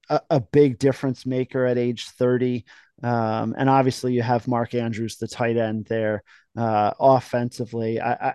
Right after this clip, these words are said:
I just feel like this is a very talented team. So I, I have them in my Super Bowl favorites category. Might be a little bit out there, but,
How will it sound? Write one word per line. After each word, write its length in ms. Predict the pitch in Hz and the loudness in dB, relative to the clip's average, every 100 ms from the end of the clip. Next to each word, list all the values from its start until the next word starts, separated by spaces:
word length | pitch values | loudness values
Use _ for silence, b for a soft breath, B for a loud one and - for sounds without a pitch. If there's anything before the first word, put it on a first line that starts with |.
| - | 0
I 120 | 139 | 0
just 280 | - 156 - | 2 -2 0
feel 220 | 151 135 | 2 4
like 160 | 123 - | 2 0
this 180 | 113 | -6
is 100 | 113 | -6
a 40 | 110 | -2
very 220 | 117 117 | 0 0
talented 560 | - 117 113 110 113 - | -2 -4 -4 -4 -8 -6
team. 240 | 120 117 | -4 0
So 160 | - 131 | 4 4
I, 420 | 170 214 - 254 | 6 4 4 4
I 40 | |
have 240 | 233 247 220 | 4 2 4
them 120 | 220 | 2
in 80 | 208 | 2
my 120 | 196 | 0
Super 300 | - 196 175 | 0 -6 -4
Bowl 200 | 175 175 | 0 0
favorites 480 | - 180 160 127 - | 0 -4 -4 -6 -8
category. 600 | 117 110 107 110 104 107 B B B | -6 -6 -4 -4 -4 -6 B B B
Might 200 | 135 139 | 0 2
be 120 | 139 | 6
a 60 | 131 | 6
little 220 | 131 131 | 6 6
bit 240 | 123 127 - | 4 2 2
out 240 | 127 131 - | 0 0 0
there, 280 | 147 156 202 | -2 -2 -2
but, 300 | 185 117 120 | -2 -2 -2